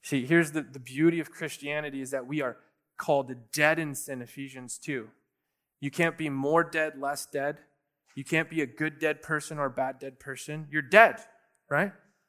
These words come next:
So everybody's dead and only becomes alive because of Christ. And only the work of Christ makes us alive and in relationship with God the Father. Therefore, everyone's equally dead and equally needs Jesus. So there's no good, bad, better.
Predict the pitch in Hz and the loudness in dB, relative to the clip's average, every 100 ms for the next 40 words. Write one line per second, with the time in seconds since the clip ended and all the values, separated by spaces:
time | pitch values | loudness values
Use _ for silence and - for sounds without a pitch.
0 | _ - 160 151 165 196 196 190 165 127 | _ -4 2 4 4 2 0 -4 -8 -2
1 | 170 151 147 143 139 156 170 170 165 170 | 2 2 0 -8 -8 -4 -4 -4 -6 -8
2 | 139 135 147 160 135 135 143 131 - - | -6 -4 -2 -2 -6 -14 -14 -16 -14 -14
3 | 151 113 - - _ _ _ _ _ _ | -14 -16 -20 -20 _ _ _ _ _ _
4 | - 143 165 175 165 180 147 - - 180 | 0 2 4 4 2 -2 -4 -12 -2 2
5 | 180 156 - 151 - 156 - 135 143 147 | 2 -2 -6 -8 -8 -10 -8 -4 -2 0
6 | 156 151 143 143 131 139 147 147 143 147 | 0 -2 -8 -8 -4 -4 -4 -10 -16 -16
7 | 135 - 139 131 - 151 143 127 - _ | -16 -14 -14 -14 -4 -2 -2 -4 -10 _
8 | _ 160 165 165 151 160 175 170 151 - | _ 4 4 2 2 2 0 -2 -6 -6
9 | 170 180 185 185 147 151 143 147 135 143 | -8 -6 -6 -6 -8 -4 -4 -4 -8 -4
10 | 165 160 170 160 143 - 160 190 160 127 | -4 -2 -6 -4 -8 -10 -4 -2 -2 -4
11 | 127 147 151 147 170 170 - _ 143 156 | -6 -8 -8 -4 -2 -4 -8 _ 0 2
12 | 160 160 - _ 151 151 151 - _ 151 | 4 0 -12 _ 4 4 0 -6 _ 0
13 | 147 123 117 | 0 -2 -8